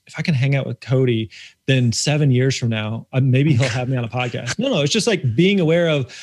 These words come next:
let me be intentional to build a relationship. Maybe it turns into something, maybe it doesn't. Like, that's not, that's not the point. Um, but building, like,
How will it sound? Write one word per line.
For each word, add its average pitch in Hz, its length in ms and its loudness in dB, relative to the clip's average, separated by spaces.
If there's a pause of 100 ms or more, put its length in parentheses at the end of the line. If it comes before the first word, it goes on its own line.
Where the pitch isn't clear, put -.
(140)
let 147 100 4
me 190 80 6
be 190 120 4
intentional 156 560 0
to 139 100 0
build 143 200 2
a 160 40 2
relationship. 139 540 0
Maybe 190 180 2
it 170 60 -2
turns 151 180 2
into 143 140 2
something, 139 220 0
maybe 135 160 2
it 117 80 -2
doesn't. 127 320 0
Like, 131 200 0
that's 165 240 -2
not, 156 200 -2
that's 147 160 0
not 147 100 0
the 110 80 -8
point. 131 500 0 (300)
Um, 135 400 2 (100)
but 139 400 0
building, 185 480 4
like, 156 240 2